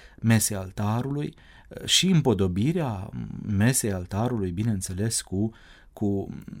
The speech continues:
cu acoperămintele frumoase, brodate, uh,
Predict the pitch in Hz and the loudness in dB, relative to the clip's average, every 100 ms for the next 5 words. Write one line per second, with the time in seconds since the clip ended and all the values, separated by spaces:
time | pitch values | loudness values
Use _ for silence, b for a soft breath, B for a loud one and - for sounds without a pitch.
0 | - 117 104 117 110 104 101 117 156 139 | -8 -4 0 0 2 2 4 6 4 2
1 | 101 98 92 95 95 101 120 123 117 110 | -2 -4 -6 -4 0 2 4 2 0 -4
2 | 95 95 95 113 117 117 110 B B B | -4 -4 0 0 0 -2 -6 B B B
3 | B | B